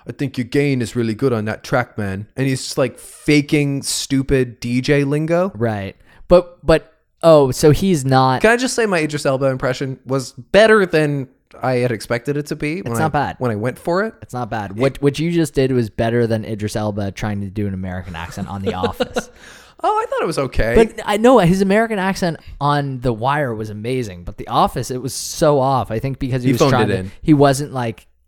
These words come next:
Speaker 2: gangster. Like, he, he could do, like, you know, it's almost like we could probably do Cockney better than we could do, like, a straight up
Speaker 1: Yeah, it's more
Speaker 2: accent.
Speaker 1: subtle to just
Speaker 2: Yeah.
Speaker 1: be, like, a regular guy working in an office.
Speaker 2: Yeah,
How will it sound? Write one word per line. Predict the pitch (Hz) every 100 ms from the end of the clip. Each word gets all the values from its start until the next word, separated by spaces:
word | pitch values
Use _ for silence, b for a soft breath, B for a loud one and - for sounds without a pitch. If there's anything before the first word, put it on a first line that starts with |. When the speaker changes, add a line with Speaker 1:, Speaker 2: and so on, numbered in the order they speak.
| _
Speaker 2:
gangster. | 127 117 123 - 143 147 151
Like, | 113 -
he, | 123 107 -
he | 120
could | 120 110
do, | 113 113
like, | 110 95 - - b b b b b -
you | 127
know, | 117 113
it's | 113
almost | 123 117
like | 117 101
we | 117 123
could | 120
probably | 123 117 113
do | 107
Cockney | 104 - 101 101 117
better | 110 110 101
than | 101
we | 104
could | 98 101
do, | 98
like, | 90 85
a |
straight | - - 110 101
up | 87 92 _ _ _ _ _ _ _ _ -
Speaker 1:
Yeah, | 220
it's | 131
more | 165
Speaker 2:
accent. | 143 -
Speaker 1:
subtle | 135 127 104 92
to | -
just | 107 92
Speaker 2:
Yeah. |
Speaker 1:
be, | 110
like, | 101 101
a |
regular | 101 104 101 104 98
guy | 98 101 98
working | 95 98 95
in | 95
an | 95
office. | 98 101 -
Speaker 2:
Yeah, | 127 107